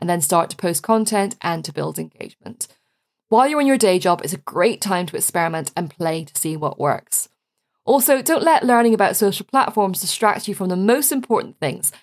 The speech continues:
like getting clear on your ideal customer and what your offer is. Remember, engaged customers plus the right offer equals profit. So before you start spending your time posting, make sure you have those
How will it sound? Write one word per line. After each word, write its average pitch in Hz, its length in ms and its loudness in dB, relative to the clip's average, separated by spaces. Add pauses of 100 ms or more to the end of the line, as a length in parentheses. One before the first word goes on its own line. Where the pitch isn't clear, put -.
(140)
like 190 200 2
getting 190 380 2
clear 180 380 0
on 170 100 -4
your 165 100 -6
ideal 170 360 -2
customer 175 600 -2
and 175 200 -4
what 165 180 -2
your 170 180 -6
offer 175 300 0
is. - 340 -6 (380)
Remember, 226 380 6
engaged 233 440 2
customers 165 600 -4 (220)
plus 185 200 2
the 170 120 -4
right 220 280 2
offer 165 540 0
equals 147 420 -4
profit. - 580 -2 (360)
So 220 80 0
before 240 300 2
you 233 100 4
start 202 240 2
spending 247 360 2
your 262 120 0
time 254 240 0
posting, 165 540 -2 (240)
make 202 240 4
sure 185 160 0
you 180 80 -2
have 165 240 0
those 156 340 -2